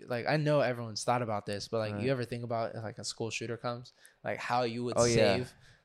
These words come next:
Speaker 1: the classroom or, like, <laughs> something like that?
Speaker 2: Shit, you, you wanna be a superhero?
Speaker 1: Yeah, hell yeah, hell yeah,
Speaker 2: I,
Speaker 1: bro.
Speaker 2: I, I'm not, I mean, yeah, I, I, I think for me personally, I would take the more
Speaker 1: I mean, okay,
Speaker 2: logical
Speaker 1: I know,
Speaker 2: approach,
Speaker 1: I know
Speaker 2: like,
Speaker 1: what you're
Speaker 2: to
Speaker 1: saying,
Speaker 2: save
Speaker 1: like,
Speaker 2: people. I'd be
Speaker 1: yeah,
Speaker 2: like,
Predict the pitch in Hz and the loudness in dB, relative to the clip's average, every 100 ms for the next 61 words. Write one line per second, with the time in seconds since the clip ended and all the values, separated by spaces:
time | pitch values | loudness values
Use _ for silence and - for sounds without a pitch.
0 | - 113 - 127 127 - 139 143 139 135 | -4 -2 4 6 6 2 -4 -2 -2 0
1 | 139 - 151 143 - 143 135 143 147 - | 0 0 -2 -4 -4 -4 4 4 4 0
2 | 113 101 101 113 95 90 135 123 110 120 | 2 4 2 -2 -4 0 4 6 6 4
3 | 147 196 208 226 220 - 135 208 302 381 | 6 8 8 6 4 4 4 4 6 4
4 | 440 156 120 101 165 226 254 151 135 135 | 8 6 6 2 4 6 6 8 10 10
5 | 147 - - 151 220 - 143 - - 170 | 10 8 4 2 2 0 -2 -2 2 4
6 | 180 160 170 190 185 - 185 196 147 185 | 4 4 6 8 6 4 2 4 4 4
7 | - _ _ - 160 180 202 165 143 117 | 2 _ _ -4 0 0 0 -4 -6 -4
8 | 127 139 143 139 160 160 170 - 127 131 | -4 -4 -2 -2 -2 -4 -6 0 2 2
9 | 131 127 127 117 113 107 104 - - - | -2 -4 -2 2 4 6 4 -2 -20 0
10 | 156 170 165 127 - 113 123 117 113 107 | 2 2 0 -4 6 12 12 12 4 4
11 | 123 127 127 101 101 107 95 120 110 113 | 4 0 4 4 4 2 2 2 2 2
12 | 107 104 98 101 98 120 | 2 4 4 6 6 6